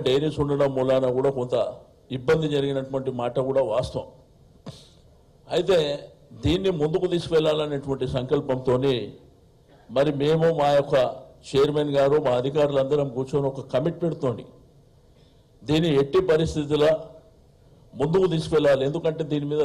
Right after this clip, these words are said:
లక్షలాది మంది ఆధారపడి ఉన్నారు. పాడి రైతులే కాకుండా మా దాంట్లో పనిచేసేటువంటి చాలామంది ఎంప్లాయీస్ కూడా కొన్ని లక్షల సంఖ్యలో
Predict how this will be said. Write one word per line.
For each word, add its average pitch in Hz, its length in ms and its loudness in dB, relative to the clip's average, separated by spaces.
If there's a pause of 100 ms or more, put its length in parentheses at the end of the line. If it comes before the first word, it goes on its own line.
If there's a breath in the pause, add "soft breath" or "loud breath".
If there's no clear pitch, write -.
లక్షలాది 160 480 0
మంది 139 240 -6
ఆధారపడి 127 500 -2
ఉన్నారు. 113 240 -8 (1400)
పాడి 143 340 4
రైతులే 156 320 2 (100)
కాకుండా 139 360 0 (640)
మా 120 140 0 (120)
దాంట్లో 151 340 2
పనిచేసేటువంటి 143 800 -2 (880)
చాలామంది 156 640 2
ఎంప్లాయీస్ 147 420 2
కూడా 143 180 6 (1120)
కొన్ని 131 220 -2 (100)
లక్షల 175 280 0 (100)
సంఖ్యలో 151 300 2